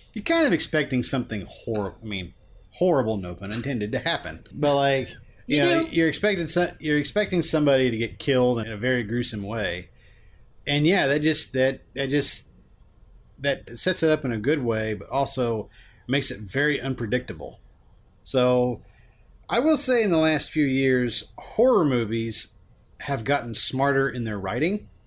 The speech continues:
Speaker 2: Right.
Speaker 1: And this is just a prime example of that.
Speaker 2: Well, on the
Speaker 1: And I'm glad they did,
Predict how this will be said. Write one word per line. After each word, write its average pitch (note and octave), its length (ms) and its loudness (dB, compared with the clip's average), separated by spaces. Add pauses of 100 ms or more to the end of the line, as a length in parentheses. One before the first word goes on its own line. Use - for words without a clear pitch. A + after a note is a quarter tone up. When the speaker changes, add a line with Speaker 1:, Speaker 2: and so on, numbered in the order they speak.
(120)
Speaker 2:
Right. G2 260 -16 (220)
Speaker 1:
And B2+ 600 0 (140)
this C#3 320 -2
is C3+ 100 -4
just D3+ 200 -4
a G#2+ 40 -8
prime C3+ 260 -4
example B2 420 -6
of F2 100 -6
that. C2 320 -8
Speaker 2:
Well, G#3 120 0
on G#3+ 140 4
the G#3 80 4
Speaker 1:
And D3+ 140 2
I'm F3 60 0
glad E3 200 2
they F3+ 120 0
did, F#3+ 240 0